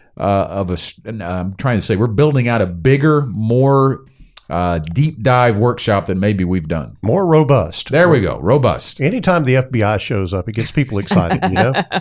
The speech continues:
Speaker 2: I don't care where you are. If the F B I shows up, it gets people excited.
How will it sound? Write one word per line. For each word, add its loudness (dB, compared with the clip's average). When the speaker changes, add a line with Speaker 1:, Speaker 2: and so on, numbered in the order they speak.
Speaker 2:
I 2
don't 2
care 2
where 2
you 2
are. 4
If -4
the 2
F 0
B 2
I 4
shows 2
up, 2
it -2
gets 0
people 2
excited. -2